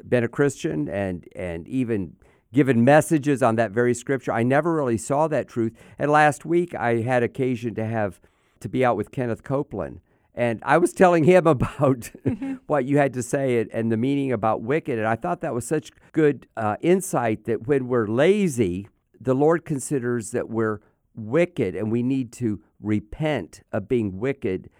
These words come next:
Speaker 1: and being involved, because what's happening in our country, really what's happening in the world, is just so im-, very important. And the Christian community tends to be passive. We tend to,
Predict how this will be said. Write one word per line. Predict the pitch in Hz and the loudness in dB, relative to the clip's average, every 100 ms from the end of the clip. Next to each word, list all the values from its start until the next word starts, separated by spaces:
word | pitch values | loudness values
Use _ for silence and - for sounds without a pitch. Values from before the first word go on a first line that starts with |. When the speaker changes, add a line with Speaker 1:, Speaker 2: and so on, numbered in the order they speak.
| _ _ | _ _
Speaker 1:
and | - 101 92 | -6 -4 -2
being | 127 113 | -2 -2
involved, | 104 101 107 95 | -4 -2 0 0
because | 90 95 117 98 - - | -4 -6 -6 -6 -10 -4
what's | 139 131 | -2 0
happening | 151 139 139 127 | 0 0 -2 -2
in | 113 | -2
our | 107 | -2
country, | - 127 123 135 | -2 -4 -4 -4
really | 135 143 135 | 0 0 0
what's | 113 107 | -2 -2
happening | 127 113 110 104 | 0 -2 -2 -6
in | |
the | 98 | -4
world, | 104 117 113 | -2 -2 -2
is | 98 92 | -6 -8
just | 107 95 | -10 -6
so | 131 117 | -4 -2
im-, | 110 - - | -4 -10 -14
very | 107 131 151 | 0 4 4
important. | 143 104 117 104 101 110 - 110 | 2 -2 -2 -2 -2 -4 -6 -6
And | 110 104 - - _ | -4 -4 -8 -20 _
the | 135 | -6
Christian | - 185 190 - 185 | -2 -2 -2 -6 -10
community | - 156 156 131 | -8 -6 -2 -4
tends | 117 123 113 | -4 -4 -4
to | - | -6
be | 98 | -8
passive. | - 107 110 107 - 147 151 _ _ _ _ _ | -4 -4 -2 -4 -4 -6 -8 _ _ _ _ _
We | 117 117 | -6 -6
tend | - 135 123 117 | -4 -2 -2 -4
to, | - 123 104 98 90 | -6 -6 -4 -6 -8